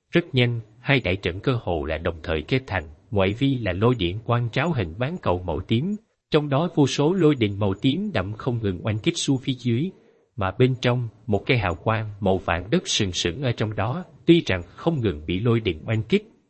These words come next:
nhưng rất rõ ràng, trong thời gian ngắn nhìn không có biện pháp phá vỡ đại trận phòng ngự này. Đội hai lên cách đó không xa, theo Tô Ngộ Không một ngựa vọt ra, lại có mười lăm người đồng thời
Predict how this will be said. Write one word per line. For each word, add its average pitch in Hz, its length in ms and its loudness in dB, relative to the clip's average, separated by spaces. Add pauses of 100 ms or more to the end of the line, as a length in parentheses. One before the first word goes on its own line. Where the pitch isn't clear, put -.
(240)
nhưng 104 300 2
rất 175 220 0
rõ 87 220 2
ràng, 78 200 -2 (400)
trong 175 140 2
thời 123 160 2
gian 131 220 0
ngắn 135 260 -2
nhìn 107 180 0
không 123 260 -2
có 165 120 -4
biện 98 240 -2
pháp - 280 -4
phá 143 280 0
vỡ 107 220 0
đại 87 120 0
trận 90 220 -4
phòng 95 260 -2 (120)
ngự 92 240 2
này. 76 240 -4 (480)
Đội 123 200 4
hai 139 320 0 (120)
lên 135 380 4
cách 160 200 -2
đó 156 200 0
không 147 200 -2
xa, 117 380 -2 (680)
theo 139 160 6
Tô 143 120 6
Ngộ 101 280 4
Không 139 240 -4
một 101 180 -2
ngựa 92 220 0
vọt 92 260 0
ra, 120 280 -2 (220)
lại 120 140 4
có 190 140 -4
mười 113 220 4
lăm 151 220 -2
người 104 120 2
đồng 95 240 -4
thời 90 280 2